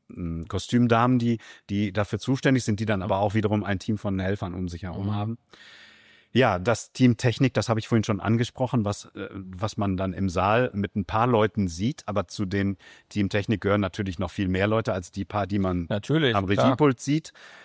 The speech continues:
Speaker 1: Äh, da sind, äh, Scheinwerfer, die im Hintergrund bewegt werden. Da, das ganze Projekt muss aufgebaut werden und so weiter. Also da bedarf
Speaker 2: Ja.
Speaker 1: es auch schon einem ganz starken Team. Dann, äh, spielt so etwas,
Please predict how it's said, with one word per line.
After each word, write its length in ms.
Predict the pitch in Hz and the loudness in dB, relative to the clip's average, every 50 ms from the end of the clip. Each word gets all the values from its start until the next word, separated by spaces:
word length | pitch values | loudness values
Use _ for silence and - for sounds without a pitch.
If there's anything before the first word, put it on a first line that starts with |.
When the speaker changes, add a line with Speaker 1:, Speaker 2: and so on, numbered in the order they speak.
| - - _ - | -20 -20 _ -8
Speaker 1:
Äh, 220 | - 104 104 107 110 | -2 2 4 4 4
da 140 | 110 117 | 4 4
sind, 320 | 113 127 127 123 117 - - | 4 6 6 6 4 2 0
äh, 400 | - 110 107 104 98 98 107 101 101 101 101 92 | 0 2 4 4 4 2 0 -2 -4 -6 -8 -8
Scheinwerfer, 580 | 95 - - 101 101 110 120 117 117 - 127 107 | -10 -6 -2 0 2 2 4 2 2 2 2 0
die 160 | 98 107 110 | 2 2 2
im 100 | 107 101 | 4 4
Hintergrund 440 | 101 113 120 123 107 92 101 107 101 | 4 2 2 0 0 0 0 0 0
bewegt 440 | - 98 85 92 101 110 - - - | 0 0 0 2 2 2 0 -2 -4
werden. 300 | 95 98 98 95 98 95 | -2 0 0 0 0 0
Da, 240 | 98 101 98 98 95 - - - - - - - - _ _ - - _ _ _ _ _ _ _ _ - | 0 0 -2 -2 -6 -10 -16 -20 -20 -20 -20 -20 -20 _ _ -20 -20 _ _ _ _ _ _ _ _ -8
das 220 | 110 92 107 - - | -4 -2 -2 0 2
ganze 420 | 127 123 123 - 131 113 113 117 | 0 0 2 4 6 6 6 4
Projekt 360 | 104 - - 110 110 113 - - | 4 2 4 4 4 4 4 4
muss 160 | 117 110 - | 2 2 2
aufgebaut 640 | - 101 104 117 - - 117 98 101 101 107 104 - 101 | 2 2 2 2 0 -2 -2 0 0 0 0 0 -2 -2
werden 380 | 92 98 101 98 98 98 101 | -2 0 0 0 -2 -4 -4
und 260 | - 98 104 101 - | -2 -2 -2 -2 -2
so 140 | - 104 95 | -4 -4 -2
weiter. 400 | 92 92 101 95 104 92 92 - | 0 0 0 0 -2 -4 -4 -4
Also 160 | 98 95 95 | -4 -2 -2
da 100 | 90 98 98 | 0 0 0
bedarf 300 | 90 87 92 98 98 101 | 0 0 0 0 0 -2
Speaker 2:
Ja. 40 | 98 | -4
Speaker 1:
es 100 | - - | -6 -6
auch 180 | 90 90 101 | -6 -6 -6
schon 240 | - - 104 101 98 | -4 -4 -4 -4 -4
einem 300 | - 92 95 92 95 90 | -4 -4 -2 -2 -2 -2
ganz 340 | 85 98 101 101 - - - | -2 -4 -4 -6 -8 -10 -14
starken 520 | - - - - 95 98 98 - 104 98 - | -14 -10 -6 -4 -4 -4 -4 -4 -4 -4 -4
Team. 340 | - - 107 107 117 117 - _ - - - - - - - - - - - | -2 -2 0 0 0 -2 -6 _ -20 -20 -20 -20 -20 -20 -20 -20 -18 -10 -6
Dann, 480 | 104 101 104 127 127 135 135 127 135 | -2 2 4 4 6 6 4 4 4
äh, 240 | - - 113 113 110 | 2 2 4 4 4
spielt 360 | - - - 147 147 143 - | 4 2 4 4 4 4 2
so 140 | - 127 127 | 2 2 2
etwas, 460 | 117 110 - 131 117 - - - - | 2 2 2 0 0 -2 -4 -12 -14